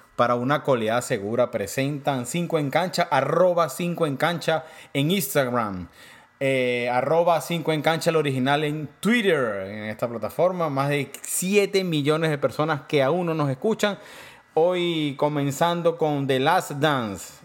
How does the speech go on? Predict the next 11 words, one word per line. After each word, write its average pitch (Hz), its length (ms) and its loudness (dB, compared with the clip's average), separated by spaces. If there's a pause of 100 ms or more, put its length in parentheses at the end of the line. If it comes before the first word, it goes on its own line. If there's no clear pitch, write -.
(120)
El 113 1000 -4 (420)
final 165 460 2
fue 160 180 0
exactamente 165 540 -2
hace 151 120 -2
una 156 120 -2
semana. 156 320 0
Yo 139 100 0
lo 151 80 2
estaba 156 300 2
viendo 147 800 0